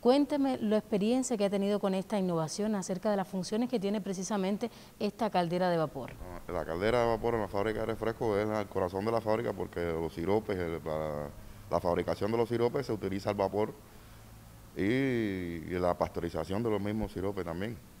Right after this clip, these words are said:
Speaker 2: Y sin eso no se, no hay razón de ser de la fábrica de refresco.
Speaker 1: Luis Alberto, cuéntenos, ¿qué situación estaba presentando esta bomba que ustedes se dieron a la tarea de adaptarla?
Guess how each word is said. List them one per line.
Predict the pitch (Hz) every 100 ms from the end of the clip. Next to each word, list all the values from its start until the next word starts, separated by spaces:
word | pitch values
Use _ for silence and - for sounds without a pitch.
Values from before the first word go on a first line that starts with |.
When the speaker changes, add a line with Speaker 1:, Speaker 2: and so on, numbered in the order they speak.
| - - - - - -
Speaker 2:
Y | 80
sin | 85 87
eso | 98 120
no | 139
se, | 127 120 113
no | 113 117 113 107 104
hay | 107
razón | 104 104
de | 101
ser | 98
de | 95
la | 90
fábrica | 90 90 85 80
de |
refresco. | 78 76 - - - - - - - - - - - -
Speaker 1:
Luis | 202 208
Alberto, | 202 180 214 208 202
cuéntenos, | 185 233 254 262 220 185 175 - - -
¿qué | 240
situación | 240 254 208 190 226 226
estaba | 214 214 214
presentando | 208 202 196 175 202 214 180 - - -
esta | 214 202 - 180
bomba | 175 196 208
que | 170
ustedes | - 196 190
se | 196
dieron | 185 196
a |
la | 180
tarea | 170 165 175 196
de | 185
adaptarla? | 160 - 160 156 190